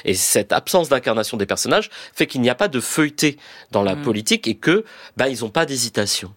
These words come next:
Speaker 1: Ils n'ont pas d'hésitation, ils n'ont pas d'atermoiement, ils ont, en fait, chacun suit sa ligne, comme une espèce, finalement, de roman feuilleton où, euh, voilà, ben, euh, tel personnage est assigné à tel rôle, et s'il change de rôle, il va prendre le rôle de quelqu'un d'autre.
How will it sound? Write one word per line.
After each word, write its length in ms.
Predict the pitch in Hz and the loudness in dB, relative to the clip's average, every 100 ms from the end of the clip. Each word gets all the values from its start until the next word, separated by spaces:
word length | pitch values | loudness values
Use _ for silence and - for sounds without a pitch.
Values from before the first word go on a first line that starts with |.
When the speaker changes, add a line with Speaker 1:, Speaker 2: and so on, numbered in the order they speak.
| _ _ - | _ _ -6
Speaker 1:
Ils 80 | 98 | -2
n'ont 120 | 104 | 2
pas 140 | 151 | 2
d'hésitation, 680 | 117 101 98 98 90 120 147 - - - | 0 -2 -2 -2 0 -2 -4 -8 -20 -4
ils 180 | 113 113 | 0 0
n'ont 100 | 110 | 0
pas 200 | 139 135 | 0 0
d'atermoiement, 880 | 101 - 101 98 95 92 98 143 185 - - | -2 -2 -2 0 0 2 2 2 -2 -14 -6
ils 280 | 110 107 131 | -2 2 2
ont, 180 | 175 104 | 0 -2
en 60 | |
fait, 240 | 98 170 - - | -2 -2 -2 -4
chacun 480 | - - 170 156 123 - - | -2 -2 0 0 -2 -4 -8
suit 260 | - - 170 | -4 -2 0
sa 220 | - 110 | 2 2
ligne, 320 | 120 196 151 - - - _ | 2 0 0 -2 -12 -20 _
comme 280 | - 165 202 | 4 4 4
une 140 | 147 | 0
espèce, 520 | 113 - - 123 165 - | 0 0 2 2 2 -2
finalement, 460 | 117 101 95 113 | 0 0 2 0
de 80 | 101 | 0
roman 460 | 92 92 107 113 120 | -2 0 2 2 0
feuilleton 640 | - 107 95 - 110 160 - - - | -2 -4 -4 -2 0 -2 -8 -18 -4
où, 340 | 123 127 294 117 | 0 2 4 4
euh, 120 | 98 | 2
voilà, 440 | 87 95 92 120 | 2 2 4 2
ben, 360 | 117 95 120 101 | 2 2 4 2
euh, 40 | 87 - - | -2 -12 0
tel 140 | 117 | 0
personnage 420 | 107 - 107 107 | 2 0 0 2
est 60 | 95 | 2
assigné 320 | 92 - 101 | 2 0 2
à 80 | 92 | 2
tel 180 | 98 90 | 0 2
rôle, 240 | 123 202 - - | 4 2 0 -6
et 40 | |
s'il 200 | 104 139 135 | -2 0 2
change 240 | 131 98 | 2 0
de 80 | 107 | 2
rôle, 180 | 127 180 | 2 2
il 60 | |
va 80 | 101 | 0
prendre 180 | - 156 | 0 0
le 80 | 120 | 2
rôle 140 | 151 | 2
de 60 | 147 | 2
quelqu'un 280 | 143 135 120 | -2 -2 -4
d'autre. 280 | 90 - | -4 -10